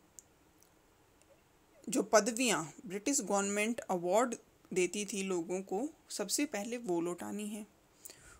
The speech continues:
उसके बाद सिविल सर्विसेज, आर्मी, पुलिस, कोर्ट, लेजिस्लेटिव काउंसिल,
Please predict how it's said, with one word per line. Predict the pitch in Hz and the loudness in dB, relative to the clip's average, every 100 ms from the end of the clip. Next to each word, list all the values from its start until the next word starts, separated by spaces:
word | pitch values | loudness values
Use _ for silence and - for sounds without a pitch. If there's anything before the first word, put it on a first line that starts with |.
| - | -4
उसके | 240 - - 320 | 4 6 8 6
बाद | 247 226 233 | 6 4 6
सिविल | 226 - 208 226 214 | 6 6 4 4 6
सर्विसेज, | 233 214 220 226 220 208 220 208 - | 6 4 4 6 8 6 6 4 4
आर्मी, | 208 214 208 214 208 | 2 0 -2 -2 -2
पुलिस, | 202 208 208 208 214 208 - | -4 -2 2 4 4 4 2
कोर्ट, | - 202 196 202 208 | 2 2 4 4 2
लेजिस्लेटिव | 208 190 226 - 190 - 185 - | -2 0 2 2 0 -6 -6 -4
काउंसिल, | 196 196 196 226 | -4 0 0 0